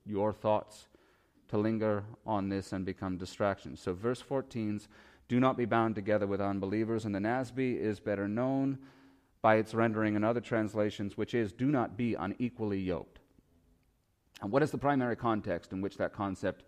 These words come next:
is invoked? Marriage, the union between a man and a woman. If you've ever gone to a Christian marriage seminar, likely this was at the very center of the argument.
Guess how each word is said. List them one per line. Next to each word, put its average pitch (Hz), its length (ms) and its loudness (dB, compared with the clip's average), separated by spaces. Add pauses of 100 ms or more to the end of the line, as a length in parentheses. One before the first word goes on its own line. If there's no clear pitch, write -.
(540)
is 101 240 -2
invoked? 107 560 0 (1200)
Marriage, 98 420 2
the 87 60 -10
union 101 280 0
between 95 240 -6
a - 20 -2
man 92 200 -2
and 90 80 -4
a 90 40 -4
woman. 85 240 -6
If - 100 -18
you've 95 160 -6
ever 95 200 -2
gone 98 240 -4
to 101 100 -8
a 90 60 -6
Christian 95 480 -6 (400)
marriage 101 320 0
seminar, 98 480 -2
likely 98 640 0
this 90 300 -8
was 92 220 -4
at 92 120 -4
the 95 60 -10
very 92 220 -4
center 92 460 -6
of 87 100 -8
the 90 140 -4
argument. 101 520 -2